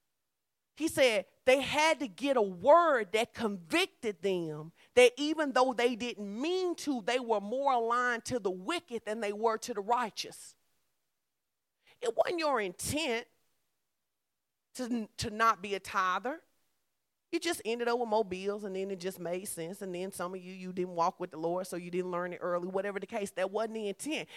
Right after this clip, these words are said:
He says, "Now you've heard a word. Now you get to make a decision." Because I'm telling you,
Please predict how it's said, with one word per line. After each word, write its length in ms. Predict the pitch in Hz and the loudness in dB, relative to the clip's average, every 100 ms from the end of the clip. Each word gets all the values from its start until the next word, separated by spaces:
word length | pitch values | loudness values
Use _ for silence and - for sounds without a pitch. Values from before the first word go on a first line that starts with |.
| - | -6
He 120 | 285 | -2
says, 180 | 269 240 | -2 -2
"Now 180 | 262 294 | 0 -2
you've 220 | 269 269 | -4 -6
heard 240 | 254 254 | -2 0
a 60 | 247 | 0
word. 500 | 233 285 233 151 - _ _ _ _ | 2 2 0 -6 -14 _ _ _ _
Now 240 | 220 262 269 | 0 2 4
you 180 | 240 226 | 0 -2
get 200 | 254 - | -4 -4
to 100 | 226 | -2
make 260 | 233 240 | 0 0
a 60 | 240 | -2
decision." 720 | 202 - 277 277 226 170 - _ _ _ _ _ _ _ _ _ _ _ _ _ _ | -4 -6 -6 -8 -8 -12 -16 _ _ _ _ _ _ _ _ _ _ _ _ _ _
Because 280 | 262 285 262 | -4 -2 0
I'm 120 | 339 | -2
telling 360 | - 339 427 208 | 2 2 2 -2
you, 200 | 160 | -4